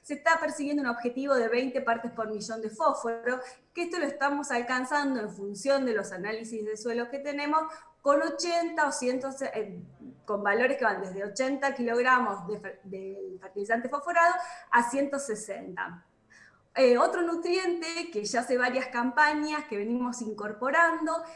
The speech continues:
es el azufre. Eh, estamos poniendo entre doce y quince kilos por hectárea y generalmente se aprovecha la fertilización fosforada o la nitrogenada para agregando,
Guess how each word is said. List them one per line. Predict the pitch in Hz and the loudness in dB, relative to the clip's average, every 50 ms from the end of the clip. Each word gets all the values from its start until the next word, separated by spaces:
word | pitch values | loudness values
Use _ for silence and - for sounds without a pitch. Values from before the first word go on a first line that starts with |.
| - - _ - | -20 -20 _ -2
es | - 254 262 285 262 - - | 2 4 4 4 2 0 0
el | 220 208 202 | 0 0 0
azufre. | 208 202 - - 381 370 - - - 302 302 311 320 - - - - _ _ _ _ - | 0 -2 -4 -2 -2 -2 -2 -2 -4 -6 -6 -8 -8 -12 -16 -20 -20 _ _ _ _ -6
Eh, | - 226 214 214 208 214 208 202 202 208 208 208 208 - - - | -4 -2 0 0 0 0 0 -2 -4 -4 -6 -6 -8 -10 -10 -10
estamos | 214 - - 240 254 247 - | -8 -4 -2 -2 -2 0 2
poniendo | 247 240 247 254 262 254 247 | 2 2 2 2 2 2 2
entre | 247 240 240 214 214 226 | 2 2 2 2 4 6
doce | 269 302 330 330 - - 339 285 | 6 6 6 4 2 -2 -2 -2
y | 233 | -2
quince | - 240 247 240 233 - 226 226 | -2 0 0 0 0 0 -2 -2
kilos | - 240 240 240 240 226 | 0 0 0 2 0 0
por | - - 196 202 | -4 -6 -6 -6
hectárea | 202 196 - - - 339 339 339 330 320 294 330 339 349 339 - - | -6 -6 -4 2 4 6 6 6 6 4 2 4 4 4 4 2 -4
y | 349 349 | -6 -4
generalmente | 349 381 359 359 381 381 359 370 359 370 | -4 -2 -2 0 0 0 0 -2 -2 -4
se | - - 330 294 | -6 -6 -2 0
aprovecha | 262 247 254 277 285 311 330 349 339 339 - - 349 339 349 - - | 0 0 2 2 2 2 2 2 0 0 0 2 4 6 6 6 4
la | 220 214 202 | 2 0 0
fertilización | - 214 - - 214 - 220 214 214 247 247 247 | -2 -6 -8 -8 -8 -8 -8 -6 -4 -2 -4 -2
fosforada | 247 277 277 - 302 302 302 311 302 302 294 285 247 | -2 -4 -6 -4 0 2 6 6 6 6 6 4 4
o | 226 | 4
la | 214 214 214 | 4 4 2
nitrogenada | 240 247 240 - 269 277 277 294 330 330 330 320 320 339 320 - | 0 -2 -2 -2 -4 -6 -6 -6 -2 2 4 4 6 6 4 4
para | 214 214 214 | 2 0 0
agregando, | 214 214 214 226 233 226 202 196 - - - - - - | 0 2 4 6 6 6 6 4 2 -2 -6 -8 -10 -12